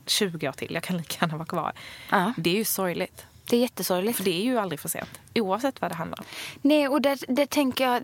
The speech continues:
Speaker 2: det blir ju så tokigt
Speaker 1: Mm.
Speaker 2: när man, eh, på något sätt sätter ålder som någon slags både kanske begränsning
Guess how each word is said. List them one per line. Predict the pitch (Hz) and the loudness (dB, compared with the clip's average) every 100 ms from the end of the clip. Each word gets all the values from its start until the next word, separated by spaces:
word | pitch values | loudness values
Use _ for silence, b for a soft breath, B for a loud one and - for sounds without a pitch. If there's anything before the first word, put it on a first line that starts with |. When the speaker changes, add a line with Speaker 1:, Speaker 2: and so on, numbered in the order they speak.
| 269 | -2
Speaker 2:
det | 247 | -4
blir | 233 277 254 | 0 0 0
ju | 262 | 0
så | - | 0
tokigt | - 330 269 131 - 294 - 220 | -2 -2 -2 -6 -2 -2 0 -2
Speaker 1:
Mm. | 196 | 2
Speaker 2:
när | 262 | 4
man, | 254 254 240 | 4 4 2
eh, | - - - - | -2 -6 -14 -2
på | 277 | 2
något | 254 - | 2 4
sätt | 202 - | 0 0
sätter | - - 208 - 185 | -2 0 0 0 2
ålder | 247 190 165 170 180 | 4 4 2 2 2
som | 165 185 | 2 2
någon | 175 | 2
slags | 165 - 175 - B B B - | 0 2 0 0 B B B 2
både | 254 180 - - - | 4 4 -2 -8 -2
kanske | - 196 208 | 2 2 2
begränsning | 208 185 190 170 160 - 269 311 | 2 4 2 2 0 2 4 4